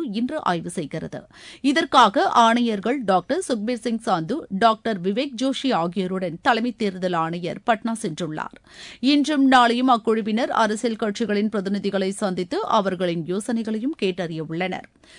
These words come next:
தேர்தலின் போது சட்டம் ஒழுங்கை முறையாக பராமரிப்பது தொடர்பாக அரசு அதிகாரிகள் மற்றும் காவல்துறை அதிகாரிகள் கலந்து கொள்ளும் கூட்டத்திலும் தேர்தல் ஆணையர்கள் உரையாற்ற உள்ளனர்.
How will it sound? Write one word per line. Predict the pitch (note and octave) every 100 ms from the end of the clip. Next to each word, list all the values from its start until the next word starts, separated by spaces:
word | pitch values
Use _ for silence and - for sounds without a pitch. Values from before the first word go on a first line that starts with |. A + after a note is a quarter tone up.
| -
தேர்தலின் | - E4+ G4+ F#4+ F4 D4+
போது | C4+ C4
சட்டம் | - A#3 D4 D4+
ஒழுங்கை | C#4 B3 C#4+
முறையாக | A#3 G3 A#3 B3 C4
பராமரிப்பது | C4+ G3 G#3+ A#3+ B3+ B3 A3+
தொடர்பாக | G#3 G#3 G3+ G3+ G3+ G3 G3+ D#4
அரசு | G#3+ G#3+ B3
அதிகாரிகள் | A3+ G3+ A#3 A3+ A#3 A3+ G#3+
மற்றும் | F3 E3+ B3+ E4+
காவல்துறை | C#4 A3 B3 C#4 C#4 A3
அதிகாரிகள் | E3 G3+ A3 G#3 G#3 A3+
கலந்து | C4 G#3+ A3+
கொள்ளும் | C#4+ G#3 F3+
கூட்டத்திலும் | F3 A#3+ G3+ A3+ F3+ - - - _
தேர்தல் | D#4+ D#4+ C#4 D#4
ஆணையர்கள் | G#3 F3 F3+ F#3+ G3+ F#3+
உரையாற்ற | A2+ G#3 B3+ B3 A#3 G#3
உள்ளனர். | D#3 D3+ F3 -